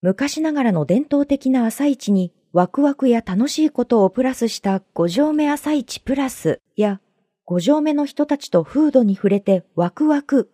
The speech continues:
を見つけてくださいね。秋田県五城目町。出羽丘陵の美しい山並みが連なり、町の中心に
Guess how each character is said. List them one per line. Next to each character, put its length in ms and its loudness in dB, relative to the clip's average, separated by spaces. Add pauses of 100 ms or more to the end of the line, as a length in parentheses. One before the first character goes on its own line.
(120)
を 100 2
見 140 0
つ 120 -18
け 100 2
て 100 -4
く 80 0
だ 120 0
さ 120 -2
い 100 0
ね。 260 0 (2000)
秋 240 -4
田 120 -2
県 300 0
五 140 2
城 240 2
目 100 0
町。 420 -4 (1500)
出 140 4
羽 140 0
丘 260 2
陵 220 2
の 200 0
美 300 -4
し 220 0
い 40 2
山 240 2
並 220 0
み 20 2
が 120 0
連 260 -2
な 100 0
り、 220 0 (100)
町 280 -4
の 100 -2
中 240 0
心 320 -2
に 180 0